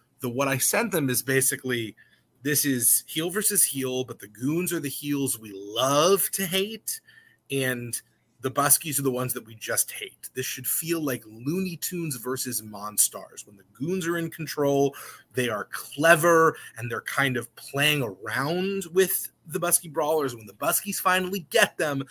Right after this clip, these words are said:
they have no time for that nonsense, and they just beat the ever-loving shit out of them. And that's gonna be the overarching story. Do with that what you will. We have six to seven minutes. And they took that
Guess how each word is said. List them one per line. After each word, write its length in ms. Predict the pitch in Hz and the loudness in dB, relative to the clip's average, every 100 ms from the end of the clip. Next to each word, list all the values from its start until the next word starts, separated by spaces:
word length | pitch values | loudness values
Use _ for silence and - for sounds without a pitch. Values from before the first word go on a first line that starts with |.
| - - | -12 -14
they 80 | 110 | -10
have 160 | 101 104 | -10 -10
no 160 | 101 - | -16 -10
time 360 | - 147 180 | -4 0 0
for 80 | 170 | 0
that 160 | 170 143 | -2 0
nonsense, 580 | 131 127 120 135 120 - | 2 2 2 0 0 -4
and 80 | 113 | -4
they 100 | 104 | -10
just 200 | 101 95 _ | -12 -16 _
beat 240 | - 143 - | -10 -10 -10
the 140 | - _ - | -18 _ -2
ever-loving 640 | 127 123 127 117 107 104 | 0 2 0 -2 -8 -10
shit 320 | - - 113 - | -10 -8 -8 -12
out 140 | - 101 | -14 -14
of 80 | - | -16
them. 160 | - _ - - - - | -20 _ -20 -18 -18 -14
And 140 | 117 | -2
that's 320 | 135 143 151 - | 6 8 8 4
gonna 180 | 160 | 2
be 400 | 127 127 123 117 - _ - | 2 2 0 -2 -8 _ -20
the 80 | - | -8
overarching 540 | 139 143 135 120 - 104 | -2 2 2 0 -4 -4
story. 480 | - 120 101 95 _ _ 131 | -2 -2 -4 -10 _ _ 0
Do 220 | 123 196 | 4 6
with 160 | 185 | 6
that 220 | 175 160 147 | 8 6 4
what 160 | - | -2
you 100 | 143 | 0
will. 300 | 131 127 123 | 4 6 4
We 160 | 120 104 | 2 -2
have 260 | 113 107 - - | -4 -4 -8 0
six 440 | - - 120 - | 4 4 2 -2
to 100 | - | 0
seven 300 | - 107 104 | 0 0 -8
minutes. 460 | 95 92 - - - _ - - - - - _ _ _ _ _ _ _ _ _ - | -14 -14 -6 -6 -6 _ -20 -20 -20 -20 -20 _ _ _ _ _ _ _ _ _ 2
And 220 | 151 156 123 | 2 4 4
they 380 | 143 160 190 | 8 10 8
took 480 | 190 - - 170 - | 6 2 2 0 -2
that 260 | - 120 | -2 -4